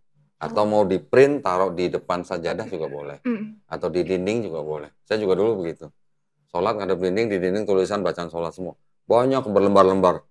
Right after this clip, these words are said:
Speaker 1: Dalam waktu seminggu hafal, bisa sholat sendiri. Ya.
Speaker 2: Ya.
Speaker 1: Tapi yang paling baik, sholat berjamaah. Perempuan tidak wajib ke masjid, tapi juga tidak dilarang ke masjid.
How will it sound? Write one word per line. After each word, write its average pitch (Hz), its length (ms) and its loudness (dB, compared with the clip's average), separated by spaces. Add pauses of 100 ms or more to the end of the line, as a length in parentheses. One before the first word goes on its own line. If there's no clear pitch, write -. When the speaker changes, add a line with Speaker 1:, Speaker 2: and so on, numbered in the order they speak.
(480)
Speaker 1:
Dalam 117 220 0
waktu 127 180 2
seminggu 135 320 2
hafal, 139 540 -2
bisa 98 220 -10
sholat 104 240 -4
sendiri. 95 360 -8 (800)
Ya. 190 180 -6 (340)
Speaker 2:
Ya. 190 140 -12
Speaker 1:
Tapi - 240 -4
yang 113 120 -2
paling 104 280 -2
baik, 87 360 -2
sholat 92 280 -4
berjamaah. 73 600 -12 (360)
Perempuan 101 560 0
tidak 95 200 -4
wajib 85 320 -4
ke 87 100 -8
masjid, 95 440 0 (520)
tapi - 400 -2
juga 95 160 0
tidak 92 320 0
dilarang 87 400 -2
ke - 20 -10
masjid. 71 360 -14